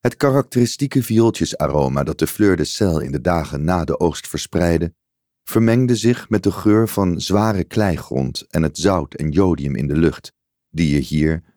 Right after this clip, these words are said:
midden in het witte land, de Gwenran, de uitgestrekte salines van Guérande, bij elke ademhaling nog sterker rook en proefde dan elders aan de kust.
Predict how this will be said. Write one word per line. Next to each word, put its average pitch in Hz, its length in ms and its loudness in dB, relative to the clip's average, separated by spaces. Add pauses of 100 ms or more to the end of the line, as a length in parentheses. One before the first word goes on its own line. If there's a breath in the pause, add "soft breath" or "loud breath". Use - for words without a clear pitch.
midden 107 380 2
in 95 140 2
het 85 140 0
witte 85 240 0
land, 71 380 -4 (320)
de 65 340 -4
Gwenran, 78 720 -2 (200)
de - 180 -10
uitgestrekte - 720 -2
salines 78 640 -2
van 73 220 -4
Guérande, 78 540 0 (440)
bij 107 200 0
elke 113 400 0
ademhaling 80 840 0
nog 95 220 0
sterker 98 440 0
rook 76 380 0
en 76 180 -8
proefde 85 560 -2
dan 87 200 -2
elders 87 420 0
aan 67 80 -4
de 67 80 -6
kust. - 440 -8